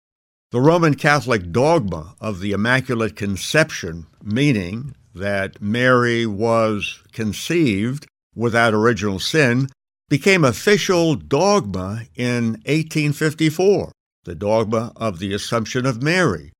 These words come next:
the belief that after Mary died, she was resurrected, glorified, and taken bodily into heaven. That became official dogma in nineteen fifty. The idea that the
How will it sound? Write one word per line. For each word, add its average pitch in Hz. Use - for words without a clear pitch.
the 95
belief 104
that 104
after 113
Mary 110
died, 117
she -
was 98
resurrected, 120
glorified, 127
and 98
taken 123
bodily 117
into 104
heaven. 135
That 185
became 147
official 117
dogma 113
in 117
nineteen 90
fifty. 160
The 101
idea 113
that 104
the 85